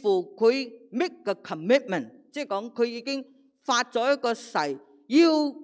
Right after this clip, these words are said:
服侍佢。咁呢個靈喺菲律賓跟佢跟到去K K嗰個 East Malaysia，跟佢跟到 East Malaysia。咁當我哋知道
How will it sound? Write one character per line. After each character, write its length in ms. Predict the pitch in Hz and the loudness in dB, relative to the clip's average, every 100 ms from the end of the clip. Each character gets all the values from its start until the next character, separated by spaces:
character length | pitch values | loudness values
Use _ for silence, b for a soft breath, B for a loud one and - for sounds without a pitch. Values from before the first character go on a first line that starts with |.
| - | -4
服 180 | 240 202 | -2 -2
侍 160 | - 175 | -4 -6
佢。 260 | 156 160 170 - _ | -4 -4 -4 -8 _
咁 60 | 269 | -8
呢 240 | 403 427 | -4 -2
個 100 | 403 311 | 4 4
靈 300 | 247 190 156 | 4 0 -2
喺 160 | 233 | -6
菲 240 | 254 - 427 | -4 0 2
律 60 | |
賓 300 | - 320 349 - | 2 0 -2 -4
跟 340 | - 415 415 392 | 4 4 4 -2
佢 220 | 285 262 | 2 2
跟 300 | 269 339 349 | 2 -2 -2
到 180 | 277 226 | -2 0
去 80 | 220 | 0
K 200 | 220 202 | 0 -4
K 460 | 202 226 156 - - | -2 -4 -4 -10 -10
嗰 100 | 214 | -6
個 80 | 208 | -6
East 240 | - 240 156 | -8 -10 -8
Malaysia， 460 | 156 170 196 156 - _ _ _ | -6 -6 -6 -12 -16 _ _ _
跟 300 | - 381 370 | -4 -2 -2
佢 180 | 277 226 | -4 -4
跟 160 | 226 262 | -4 -6
到 100 | 208 | -6
East 260 | - 233 170 | -8 -10 -12
Malaysia。 400 | 143 160 180 - _ _ _ _ | -12 -12 -12 -16 _ _ _ _
咁 100 | 202 247 | -12 -2
當 160 | 349 | 0
我 80 | 302 | 0
哋 60 | 214 | -2
知 200 | 208 370 | -2 -2
道 240 | 294 254 | 2 2